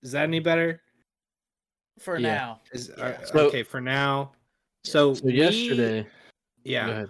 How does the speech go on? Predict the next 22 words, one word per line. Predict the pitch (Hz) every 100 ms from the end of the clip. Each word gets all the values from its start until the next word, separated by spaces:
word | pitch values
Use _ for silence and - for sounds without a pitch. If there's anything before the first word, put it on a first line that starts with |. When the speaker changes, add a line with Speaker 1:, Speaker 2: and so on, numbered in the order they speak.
| -
Speaker 3:
Sorry. | - 95 -
Go | 110
ahead. | 104 92
Go | -
Speaker 1:
No, | 147
Speaker 3:
ahead, | 147
Speaker 1:
you | 175
Speaker 3:
go | 185
Speaker 1:
go |
ahead. | 170 143
You're, | 151 170
you're | 180 185
there | 180 151
yesterday. | 127 117 113 107 - _ _ _ _ -
Speaker 3:
Okay. | 120 107 - _ -
So | 131
Speaker 1:
Playing | 127
Speaker 3:
sorry. | 151 127 113
Yester-, | 151 - 185 -
yesterday | 139 170 - 151 139
we | 123 120
played | 110 131 120 110